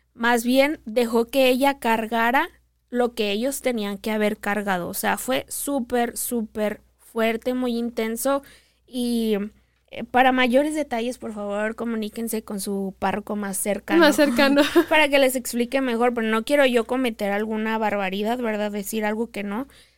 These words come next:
Speaker 1: Pero, pues bueno, así, así lo relata Raimundo, su biógrafo,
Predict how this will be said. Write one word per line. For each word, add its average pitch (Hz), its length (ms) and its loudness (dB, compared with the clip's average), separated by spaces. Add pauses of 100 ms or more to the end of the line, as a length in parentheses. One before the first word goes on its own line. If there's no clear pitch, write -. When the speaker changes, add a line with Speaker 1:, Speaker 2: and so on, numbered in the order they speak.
(160)
Speaker 1:
Pero, 294 520 4
pues 226 200 0
bueno, 214 240 0
así, 240 380 -2
así 233 240 -4
lo 247 160 2
relata 233 500 0
Raimundo, 233 880 0
su 240 240 -20
biógrafo, 233 540 -2